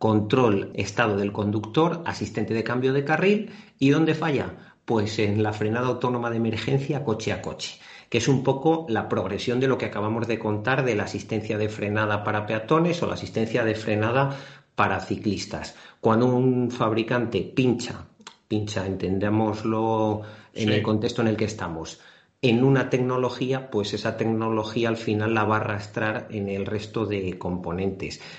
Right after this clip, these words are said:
Speaker 1: Pero la parte buena de esto es que es relativamente sencillo mejorar este apartado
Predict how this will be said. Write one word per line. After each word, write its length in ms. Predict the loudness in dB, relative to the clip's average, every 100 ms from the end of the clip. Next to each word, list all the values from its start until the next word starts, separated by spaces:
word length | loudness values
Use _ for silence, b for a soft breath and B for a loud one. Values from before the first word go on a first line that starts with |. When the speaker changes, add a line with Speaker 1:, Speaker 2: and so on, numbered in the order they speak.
| B
Speaker 1:
Pero 280 | 0 2 0
la 180 | -2 0
parte 320 | 0 0 2
buena 340 | 2 2 0 -2
de 140 | -2
esto 480 | -4 -4 -6 -6 -6
es 200 | -8 -6
que 180 | -2 -2
es 260 | -2 -8 -6
relativamente 760 | 0 0 2 0 2 2 2
sencillo 840 | 0 0 -2 0 -2 0 4 4 4
mejorar 960 | 2 2 0 -2 -2 0 0 -2 -4 -6
este 480 | -6 -6 -2 0 0
apartado 840 | 0 0 -2 -2 -2 0 0 -2